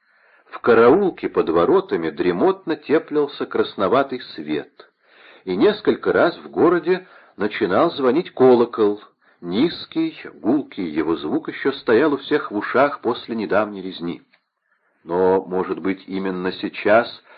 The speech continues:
Этот звон и спас немногих собравшихся во дворе гугенотов, которые не открывали себя и не шли под ворота. Поэтому, как только начало светать,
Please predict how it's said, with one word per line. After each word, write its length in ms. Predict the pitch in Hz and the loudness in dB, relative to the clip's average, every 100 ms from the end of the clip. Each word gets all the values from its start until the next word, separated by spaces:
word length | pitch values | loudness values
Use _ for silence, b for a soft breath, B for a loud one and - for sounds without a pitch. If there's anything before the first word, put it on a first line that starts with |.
| b b | b b
Этот 320 | 95 92 98 | -4 0 -2
звон 400 | 78 80 87 101 | -2 -2 2 0
и 160 | 101 98 | -2 -10
спас 580 | - - 104 151 170 - | -12 -4 2 2 0 -4
немногих 720 | 139 131 123 120 98 98 - | -4 -2 2 2 2 -4 -8
собравшихся 840 | - 98 92 92 - - - - 87 | -4 -2 2 0 -2 -10 -10 -6 -4
во 100 | 85 | -2
дворе 320 | 82 85 82 | 0 2 0
гугенотов, 680 | 85 78 82 107 156 - - _ B B B | -2 -8 -2 0 0 -2 -14 _ B B B
которые 440 | 95 82 87 85 | -6 -2 0 2
не 100 | 85 | 0
открывали 600 | 85 - - 80 85 127 123 | -2 -4 -4 -2 2 2 0
себя 520 | - 104 95 90 - B B | -6 0 4 4 2 B B
и 260 | - 85 82 | -8 -6 -6
не 160 | 87 87 | -6 -8
шли 420 | - 90 85 78 | -8 -6 -6 -6
под 240 | - 80 | -8 -8
ворота. 480 | 73 82 85 69 - - _ _ _ _ _ _ _ b b b b b | -2 0 0 -2 -8 -20 _ _ _ _ _ _ _ b b b b b
Поэтому, 400 | 120 185 190 190 | 4 4 4 2
как 200 | 185 175 | 2 4
только 280 | 185 170 165 | 4 4 4
начало 380 | 165 156 151 139 | 2 2 -2 -4
светать, 540 | - 98 - 180 185 | -4 -6 0 0 -2